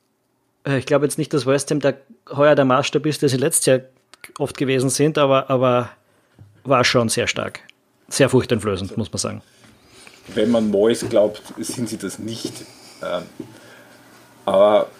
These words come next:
Speaker 2: äh, gibt es, das ist, gibt es jetzt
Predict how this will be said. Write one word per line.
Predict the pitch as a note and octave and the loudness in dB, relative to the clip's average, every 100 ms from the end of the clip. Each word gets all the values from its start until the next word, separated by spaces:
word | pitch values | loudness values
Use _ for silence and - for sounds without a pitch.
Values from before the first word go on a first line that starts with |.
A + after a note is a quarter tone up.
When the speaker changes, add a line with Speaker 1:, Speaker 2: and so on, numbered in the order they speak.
| - | -8
Speaker 2:
äh, | G#2 F#2 - - - - - - D3+ - | -6 -4 -6 -14 -20 -20 -20 -20 -20 -2
gibt | D#3 - | -2 0
es, | C#3+ - D#3 | -8 -8 -4
das | D3 - | -4 -2
ist, | C3+ - - - - - - - - - - - | -8 -10 -18 -18 -20 -20 -14 -14 -14 -20 -20 -4
gibt | C#3 - | -2 0
es | D3+ | 2
jetzt | D3 C3 - | 2 0 -6